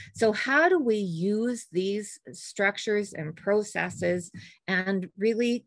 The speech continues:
collaboratively respond to the needs of our students, regardless of the crisis? And we would encourage you over this next year, not knowing what <laughs> things are going to look like in the fall, but really to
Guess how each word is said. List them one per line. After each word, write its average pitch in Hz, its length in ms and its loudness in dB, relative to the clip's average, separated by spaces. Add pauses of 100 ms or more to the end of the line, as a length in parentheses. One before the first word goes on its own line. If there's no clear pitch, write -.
collaboratively 180 840 -2
respond 170 800 -6 (320)
to 208 100 0
the 180 160 2
needs 220 560 2
of 180 200 -6
our 175 160 2
students, 170 680 -2 (180)
regardless 160 720 -2
of 160 140 -10
the 165 80 -6
crisis? - 720 -10 (300)
And 226 140 4
we 262 120 6
would 247 200 6
encourage 240 800 0
you 156 440 -2
over 175 320 2
this 170 300 -4
next 180 360 -6
year, 160 400 -4 (280)
not 208 380 -2
knowing 165 300 0
what 151 200 -4
<laughs> - 20 -18
things 185 380 -4
are 170 80 -2
going 170 320 -2
to 175 160 -6
look 170 320 -4
like 165 240 -2
in 156 160 -4
the 143 100 -6
fall, 165 580 -4 (520)
but 180 280 0
really 226 400 0
to - 140 -14